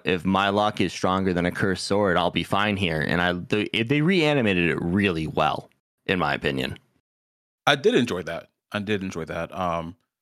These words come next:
Speaker 2: I think for me, I really like the old anime style. Um, it doesn't come across as well in, like, actual fights, but just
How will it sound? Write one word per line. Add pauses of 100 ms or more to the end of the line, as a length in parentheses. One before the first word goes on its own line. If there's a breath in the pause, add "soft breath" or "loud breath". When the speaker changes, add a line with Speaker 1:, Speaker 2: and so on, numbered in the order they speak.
(760)
Speaker 2:
I
think
for
me,
I
really
like
the
old
anime
style. (420)
Um,
it
doesn't
come
across
as
well
in,
like,
actual
fights,
but
just